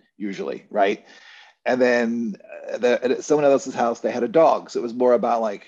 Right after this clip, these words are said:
who's getting to, to hold the dog and pet the dog. And, you know, it's all about the dog. Um, but then once covid, obviously, we all went online.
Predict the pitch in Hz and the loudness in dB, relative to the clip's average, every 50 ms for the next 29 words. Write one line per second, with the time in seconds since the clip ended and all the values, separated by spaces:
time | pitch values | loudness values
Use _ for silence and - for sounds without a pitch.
0 | _ - - 143 143 139 139 117 104 - 139 120 120 107 120 110 - - - - | _ -12 -6 -2 -2 -2 -2 -4 -4 -4 -4 -4 -2 -2 -4 -4 -6 -8 -12 -12
1 | 117 - - 135 131 110 107 107 117 107 104 101 92 - - 120 101 - - - | -8 -2 2 2 2 2 2 2 2 2 0 -2 -4 -6 -6 -6 -6 -4 -2 0
2 | 110 98 92 90 90 80 85 90 90 87 92 - - - - - - _ _ _ | 2 2 2 0 -4 -6 -4 -4 -4 -4 -4 -8 -16 -20 -20 -20 -20 _ _ _
3 | 127 123 131 104 127 101 95 107 90 117 98 87 82 - - - _ _ _ _ | 2 2 4 4 2 0 0 -2 0 0 2 2 0 -2 -6 -14 _ _ _ _
4 | _ _ _ - - 117 113 110 104 98 98 98 101 98 95 - _ _ _ _ | _ _ _ -10 -4 -2 0 2 2 2 0 -2 -4 -6 -8 -10 _ _ _ _
5 | _ _ _ _ _ _ 170 - - 170 170 170 170 165 160 160 160 160 156 139 | _ _ _ _ _ _ -2 2 4 4 4 6 4 4 2 0 -4 -8 -10 -12
6 | - _ _ _ _ _ _ _ _ - 147 147 131 - - - - - 143 151 | -16 _ _ _ _ _ _ _ _ -4 -4 -4 -4 -6 -14 -8 0 2 4 4
7 | 120 123 113 107 104 104 95 104 101 - - 110 98 110 110 - 104 107 107 107 | 4 4 4 2 2 0 -2 -4 -6 -6 -6 -6 -6 -6 -2 0 0 2 2 2
8 | 101 101 95 95 - _ - 110 110 107 101 95 92 92 87 85 82 85 82 185 | 0 -2 -4 -8 -12 _ -4 -2 -2 -2 -2 -2 -4 -2 -2 -4 -4 -6 -8 -10
9 | 196 | -12